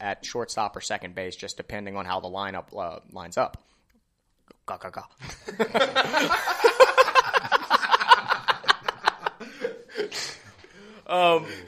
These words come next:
so, yeah, and in the offseason, Chapman was a free agent at the end of the season. He goes and re-signs with New York after the season's done, and he wins a World Series with Chicago.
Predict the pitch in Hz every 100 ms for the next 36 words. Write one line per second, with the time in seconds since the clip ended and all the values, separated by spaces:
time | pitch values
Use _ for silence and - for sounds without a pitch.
0 | - - - - - - - 175 170 170
1 | 139 - 143 147 147 147 160 165 143 233
2 | - - 139 139 160 - 131 139 147 143
3 | - 131 131 135 156 151 135 123 131 143
4 | 131 131 135 131 143 156 - 117 113 131
5 | - _ _ _ _ _ _ 175 170 165
6 | 180 170 151 131 165 - 151 165 151 127
7 | 139 139 131 165 139 113 - 131 - 139
8 | 120 147 143 131 113 143 135 117 120 120
9 | 120 113 123 123 120 131 123 107 113 -
10 | - 180 175 82